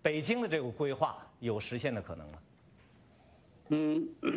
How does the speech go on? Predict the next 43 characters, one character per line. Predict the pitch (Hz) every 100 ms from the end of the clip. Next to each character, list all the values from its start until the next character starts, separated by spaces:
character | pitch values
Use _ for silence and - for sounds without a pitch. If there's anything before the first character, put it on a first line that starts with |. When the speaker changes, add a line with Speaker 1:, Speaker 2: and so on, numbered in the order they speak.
| 359
Speaker 2:
<clears throat> | - - - -
北 | - 135
京， | - 202
我， | 185 123
我 | 120 127
不 | 156
知 | 190
道 | 175
这 | 185
个 | 165 143
是 | 165
从 | - 175
哪 | 135 107
看 | - 190
到 | 131
的， | 104
说 | 101 135
这 | 139
是 | -
北 | - 131
京 | 139 151
的 | 127
一 |
个 | 101
规 | 95 101
划。 | 101 107
我 | 104 113
其 | -
实 | 165 165
认 | 170
为 | 123
这 | 147
个 | 123 113
应 | 127 147
该 | 151
不 | 147 98 110
是 | 160
北 | 127 95
京 | 110
的 | 98
规 | 87 92
划。 | 85 92 85
Speaker 1:
嗯。 | 104